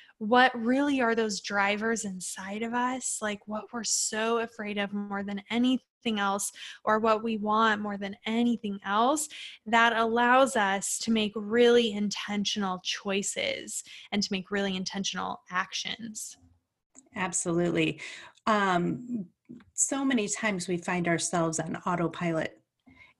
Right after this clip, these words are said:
Speaker 2: and we're just doing the next thing without even thinking about it. If we are more mindful and, like you said, intentional, we can,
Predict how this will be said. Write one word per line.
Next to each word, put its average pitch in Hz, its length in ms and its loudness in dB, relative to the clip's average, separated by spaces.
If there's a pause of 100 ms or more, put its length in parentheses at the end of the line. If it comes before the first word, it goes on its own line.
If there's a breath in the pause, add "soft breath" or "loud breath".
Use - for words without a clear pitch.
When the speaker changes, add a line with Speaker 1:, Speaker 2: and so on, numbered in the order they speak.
(120)
Speaker 2:
and 185 300 2
we're 196 100 4
just 180 480 0
doing 185 540 0
the 175 100 0
next 165 340 2
thing 170 240 0
without 160 300 0
even 160 220 0
thinking 165 340 -4
about 156 260 -2
it. 147 220 -6 (400 loud breath)
If 214 180 2
we 247 220 4
are 254 100 4
more 185 220 2
mindful 170 720 0
and, 175 180 0
like 170 160 0
you 170 80 2
said, 160 260 0
intentional, 214 1200 -4 (520 soft breath)
we 208 380 2
can, 233 460 2